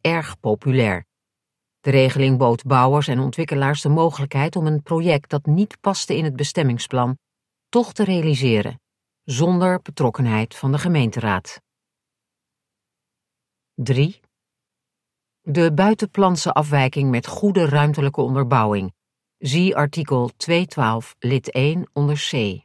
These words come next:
wabo. Voor alle situaties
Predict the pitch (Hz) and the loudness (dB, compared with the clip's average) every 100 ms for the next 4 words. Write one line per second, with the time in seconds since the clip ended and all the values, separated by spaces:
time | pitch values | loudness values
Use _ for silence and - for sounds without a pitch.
0 | _ 135 123 101 95 87 - _ _ _ | _ -2 0 0 -4 -6 -10 _ _ _
1 | _ _ _ _ _ _ _ _ _ _ | _ _ _ _ _ _ _ _ _ _
2 | _ _ - - 160 196 214 - 185 143 | _ _ -12 -2 2 2 2 0 0 2
3 | 131 135 - 156 | 2 2 -2 -4